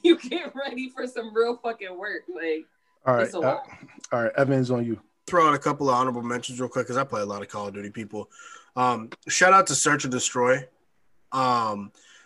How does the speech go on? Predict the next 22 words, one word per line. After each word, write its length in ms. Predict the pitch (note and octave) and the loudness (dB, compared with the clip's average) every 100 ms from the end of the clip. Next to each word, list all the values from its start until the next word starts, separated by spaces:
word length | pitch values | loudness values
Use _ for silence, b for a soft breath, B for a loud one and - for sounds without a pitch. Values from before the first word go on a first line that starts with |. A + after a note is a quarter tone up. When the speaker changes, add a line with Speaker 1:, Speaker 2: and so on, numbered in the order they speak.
| b | b
Speaker 3:
that's 320 | D#3+ E3+ - - | 4 4 4 4
kind 220 | F#3 F3+ | 6 8
of 80 | D#3+ | 6
a 40 | |
game 280 | C#3+ D3+ D#3 | 6 6 6
mode 140 | D3+ | 6
where 100 | C3+ | 4
if 100 | B2+ | 2
you 60 | C#3+ | 2
don't 160 | C#3+ C#3 | 0 0
have 140 | C3 | 0
a 60 | B2 | 0
squad, 500 | - B2 B2+ C3 C3+ _ _ _ _ | 0 2 2 0 -6 _ _ _ _
it's 180 | A#2+ - | -12 -6
not 180 | A#2 A2 | -4 -4
fun. 360 | - A#2 A#2+ - _ _ _ _ _ _ _ _ _ _ | -4 -4 -4 -10 _ _ _ _ _ _ _ _ _ _
Um, 480 | B2+ C3+ C3+ B2+ B2 | 2 4 6 4 0
shout 260 | C#3 E3 D#3 | 2 4 4
out 100 | D#3 | 2
to 80 | C#3 | 0
Kill 200 | D#3+ D3+ | 4 4
Confirm, 580 | D3 B2 C#3 C#3 D3+ | 2 0 2 2 0